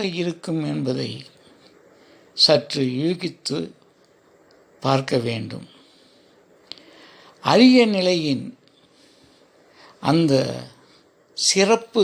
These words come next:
தன்மையை மாறாமல் வைத்து கொள்ள முடியுமா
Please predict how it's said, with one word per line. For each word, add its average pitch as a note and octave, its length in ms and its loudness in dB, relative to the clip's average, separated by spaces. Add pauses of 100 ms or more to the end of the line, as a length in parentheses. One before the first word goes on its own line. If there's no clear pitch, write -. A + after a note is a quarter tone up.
தன்மையை C#3 560 -4 (2000)
மாறாமல் F#3+ 1000 4
வைத்து E3+ 380 -2
கொள்ள D#3+ 320 -2
முடியுமா C#3+ 580 -4